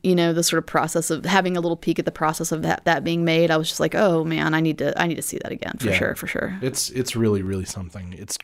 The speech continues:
Speaker 2: gorgeous. It's, uh,
Speaker 1: Yeah.
Speaker 2: so beautiful. Um, my answer to that would probably be Eyes Wide Shut. Um,
Speaker 1: Yeah, well, the holiday season's coming.
Speaker 2: Yeah.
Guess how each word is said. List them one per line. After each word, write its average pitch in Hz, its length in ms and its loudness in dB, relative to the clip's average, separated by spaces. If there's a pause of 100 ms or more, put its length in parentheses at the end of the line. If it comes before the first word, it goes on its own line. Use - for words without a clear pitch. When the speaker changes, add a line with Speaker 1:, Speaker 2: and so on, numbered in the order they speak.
Speaker 2:
gorgeous. 92 560 -8
It's, - 320 -8
uh, 214 40 4
Speaker 1:
Yeah. 175 280 6 (600)
Speaker 2:
so 147 280 6
beautiful. 98 580 -2 (240)
Um, 101 460 -2 (680)
my 180 140 6
answer 214 260 6
to 165 60 10
that 151 180 10
would 139 100 2
probably 147 260 8
be 123 140 2
Eyes 110 280 2
Wide 95 180 0
Shut. - 300 -8 (480)
Um, 90 400 -4
Speaker 1:
Yeah, 185 160 8
well, 208 220 4
the 196 160 0
holiday 208 340 2
season's 185 400 0
coming. 185 400 2
Speaker 2:
Yeah. 185 260 -2